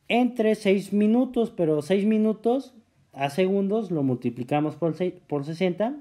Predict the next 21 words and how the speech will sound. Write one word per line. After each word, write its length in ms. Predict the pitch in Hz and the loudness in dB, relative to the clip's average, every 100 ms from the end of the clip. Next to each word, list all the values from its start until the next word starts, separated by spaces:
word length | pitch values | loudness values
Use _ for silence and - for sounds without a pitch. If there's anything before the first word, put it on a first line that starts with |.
| - | -6
ahí 100 | 135 | -6
está 200 | 131 151 | -4 -4
la 120 | 156 | -2
conversión, 520 | 175 180 165 208 233 - - _ | -2 -2 -2 -4 -4 -12 -20 _
por 200 | - 147 | -2 0
el 120 | 139 | 0
voltaje 460 | 131 127 131 131 151 | 0 -2 -2 -4 -6
que 120 | - | -6
es 80 | 117 | -8
ciento 400 | - 127 113 117 | -10 -8 -6 -4
diez. 280 | 117 101 - - - - | -6 -8 -14 -20 -20 -14
Haciendo 420 | - 123 156 175 196 | -10 -4 0 2 2
la 100 | 202 | 2
operación, 680 | 202 202 196 214 247 339 - _ _ _ _ _ _ _ - | 2 0 0 0 0 -2 -10 _ _ _ _ _ _ _ -6
nos 260 | 139 156 | -2 -2
queda 460 | - 190 180 202 240 _ _ _ _ _ _ _ | 0 2 2 0 -6 _ _ _ _ _ _ _
que 460 | - 196 214 202 - _ _ _ | 0 2 2 -4 -14 _ _ _
la 240 | 160 190 | 0 0
corriente 640 | 196 202 202 196 185 190 190 | 0 -2 0 -2 0 -2 -4
finalmente 880 | - 147 165 175 175 165 185 220 247 - _ | -4 -2 0 0 0 -2 -4 -6 -8 -18 _
es 440 | 151 143 131 - | -2 -2 -2 -10